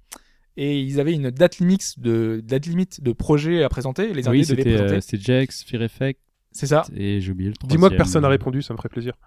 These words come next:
Speaker 1: <laughs> Il y a eu des réponses,
Speaker 3: Ah.
Speaker 1: et la date limite était aujourd'hui. Donc, euh, là, euh, ils ont, vous avez encore quelques heures, si vous avez un projet à présenter, là,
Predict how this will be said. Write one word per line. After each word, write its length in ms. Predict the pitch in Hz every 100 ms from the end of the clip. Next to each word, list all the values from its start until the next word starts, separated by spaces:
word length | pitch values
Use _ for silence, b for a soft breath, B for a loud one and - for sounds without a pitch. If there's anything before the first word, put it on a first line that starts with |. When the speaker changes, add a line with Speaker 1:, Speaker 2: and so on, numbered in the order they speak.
| _
Speaker 1:
<laughs> 180 | - - 208
Il 60 |
y 120 | 127 170
a 40 |
eu 100 | 214
des 80 | 160
réponses, 460 | 123 - 247 - 107
Speaker 3:
Ah. 80 | 98
Speaker 1:
et 80 | 151
la 120 | 143
date 140 | 185
limite 200 | 170 214
était 140 | 156 160
aujourd'hui. 360 | 156 143 131
Donc, 260 | 139 117 123
euh, 80 | 113
là, 240 | 131 156
euh, 340 | 135 123 120
ils 160 | 120 123
ont, 220 | 143 139
vous 160 | 135 139
avez 80 | 147
encore 180 | 151
quelques 380 | - 226 220 175
heures, 100 | 175
si 80 | -
vous 140 | 180
avez 100 | 160
un 60 | 175
projet 260 | - 170 185
à 100 | 170
présenter, 320 | - 156 175
là, 160 | 190